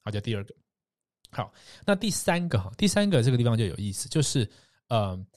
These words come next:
现在那么多人在录这个东西，包含 YouTube 也是了哈。那现在当然大家挤到 Podcast 这个平台里面，那你到底要做什么样的内容？这个地方呢，我就直销行销的观点哈，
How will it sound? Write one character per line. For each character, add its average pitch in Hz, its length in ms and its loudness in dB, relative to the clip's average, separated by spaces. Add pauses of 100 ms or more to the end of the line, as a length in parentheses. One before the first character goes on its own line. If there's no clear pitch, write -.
(440)
现 - 180 0
在 220 80 0
那 214 80 0
么 175 80 0
多 147 100 2
人 117 100 2
在 120 140 0
录 113 300 0
这 - 80 -8
个 107 80 0
东 98 180 -2
西， 95 320 -8 (140)
包 151 80 2
含 139 100 0
YouTube 139 320 -2
也 - 140 -10
是 - 160 -6
了 80 160 -10
哈。 107 100 -8
那 117 100 -4
现 120 140 -2
在 120 80 0
当 113 100 0
然 101 140 -2
大 107 100 -2
家 110 80 0
挤 - 160 -8
到 101 120 -2
Podcast 107 460 -4
这 104 80 -12
个 104 80 -4
平 101 220 -6
台 101 180 -8
里 87 160 -14
面， 101 140 -18 (300)
那 220 100 2
你 143 100 4
到 160 200 2
底 104 140 -2
要 110 340 2
做 120 480 0
什 - 320 -2
么 95 80 -4
样 135 140 2
的 107 80 0
内 107 180 0
容？ 78 300 -12
这 - 100 0
个 185 80 2
地 175 140 2
方 131 220 0
呢， 117 120 -2 (120)
我 95 340 -4 (460)
就 135 360 4
直 - 240 -2
销 143 220 2
行 113 200 -2
销 117 180 2
的 104 100 0
观 117 280 2
点 113 200 -8 (120)
哈， 98 200 -4